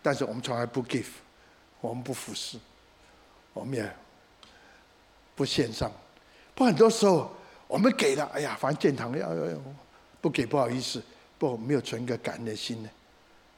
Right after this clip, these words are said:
我们，we just give, but we don't give thanks。什么让你在服侍，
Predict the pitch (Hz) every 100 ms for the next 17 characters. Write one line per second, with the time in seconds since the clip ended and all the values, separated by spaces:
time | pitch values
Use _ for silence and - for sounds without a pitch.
0 | _ - _ - 104 120 - - _ _
1 | - 143 147 - - 180 - - - -
2 | - - - - _ - 120 127 131 135
3 | 127 123 - - 131 101 - - - -
4 | _ - - _ _ _ _ - _ _
5 | _ _ - _ - - - - _ _
6 | _ _ - - - 131 131 196 220 -
7 | 175 208 196 139 117 113 180 139 - 127
8 | 165 - -